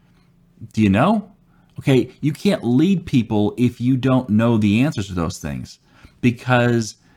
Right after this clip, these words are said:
if you just say, "Let's do solid," one person will implement solid differently than the other person will. You have to have a clear vision for what you wanna see, and that clear vision comes from experience. And experience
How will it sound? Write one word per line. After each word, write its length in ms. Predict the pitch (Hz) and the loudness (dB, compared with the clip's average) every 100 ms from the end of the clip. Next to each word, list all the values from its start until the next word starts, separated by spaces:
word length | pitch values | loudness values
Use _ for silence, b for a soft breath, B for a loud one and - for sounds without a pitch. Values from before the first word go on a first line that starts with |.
| b _ | b _
if 220 | 127 120 | 2 2
you 100 | 135 | 2
just 240 | 160 143 - | 2 2 0
say, 540 | 127 123 117 113 107 b b _ | 0 2 0 -2 -6 b b _
"Let's 220 | - 131 - | -2 -2 2
do 140 | 127 | 2
solid," 640 | - 151 165 117 98 95 B B | 2 0 2 2 0 -2 B B
one 420 | 104 104 139 165 | -4 0 2 2
person 380 | 160 156 139 131 | 0 -2 0 -4
will 100 | 123 | -4
implement 340 | 120 117 113 - | -6 -2 -2 -4
solid 500 | - 107 110 104 - | -4 -2 0 -2 -2
differently 380 | 196 202 120 110 | -4 -2 -2 0
than 100 | 107 | 0
the 100 | 104 | 0
other 160 | 101 | -2
person 380 | 98 78 - 85 | -2 -6 -6 -8
will. 240 | 80 - - b b b | -8 -12 -18 b b b
You 120 | 110 | -4
have 420 | 117 - 127 131 - | -2 0 0 0 -2
to 100 | 123 | -2
have 240 | 123 113 | 2 0
a 60 | 104 | -2
clear 500 | - - 113 113 107 | -6 -4 0 2 0
vision 640 | 90 107 113 104 92 90 b b | 2 2 2 0 -2 -4 b b
for 120 | - | -4
what 240 | 101 101 107 | -2 -2 0
you 140 | 101 | 0
wanna 260 | 90 92 90 | 0 0 0
see, 480 | - 156 123 98 95 B | -2 0 2 2 -2 B
and 120 | - 110 | -2 -2
that 120 | - | -2
clear 260 | - 110 98 | -2 0 2
vision 340 | 113 123 117 | 0 2 0
comes 380 | - 104 101 98 | 0 0 0 -2
from 400 | - 95 92 92 - _ | -4 -2 -2 -4 -10 _
experience. 800 | 90 - - - 90 85 - - b b - | -10 -10 -10 -4 -2 -2 -6 -14 b b -6
And 100 | 85 | -6
experience 680 | - - 110 117 117 120 | -6 -2 0 2 0 -2